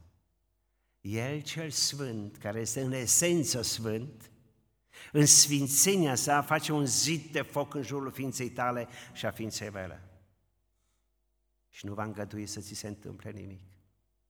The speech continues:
Și dacă ți se întâmplă ceva, este poate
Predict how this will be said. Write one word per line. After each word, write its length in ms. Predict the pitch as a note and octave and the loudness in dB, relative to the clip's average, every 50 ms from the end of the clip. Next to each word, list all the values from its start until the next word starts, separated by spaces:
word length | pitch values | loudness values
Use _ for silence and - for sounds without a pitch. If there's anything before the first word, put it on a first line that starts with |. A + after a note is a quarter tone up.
| _ _ _ _ _ _ _ _ _ - - - _ | _ _ _ _ _ _ _ _ _ -20 -20 -16 _
Și 100 | - G2+ | -6 -4
dacă 240 | G2+ G#2 - A2+ | -4 -4 -4 -6
ți 140 | G#2+ - A#2+ | -6 -2 0
se 120 | A#2 - B2+ | 0 0 0
întâmplă 460 | A2 A2+ A#2+ D#3 D#3 D3+ - A#2+ G#2+ | -2 -2 0 0 0 0 -2 -4 -6
ceva, 420 | - - G#2 F2 F#2 F#2 F#2 F#2 - - - - - - - - - _ | -8 -8 -8 -8 -8 -10 -10 -10 -12 -16 -18 -20 -20 -20 -20 -20 -14 _
este 540 | - A2+ A#2 A2+ - - - A2 A2 G2 - - - - - - _ _ _ _ _ _ _ _ - | -4 -2 0 0 0 0 0 -4 -6 -8 -10 -16 -20 -20 -20 -20 _ _ _ _ _ _ _ _ -12
poate 380 | - G2 - - G2+ G2 F#2+ | -12 -10 -8 -8 -10 -10 -12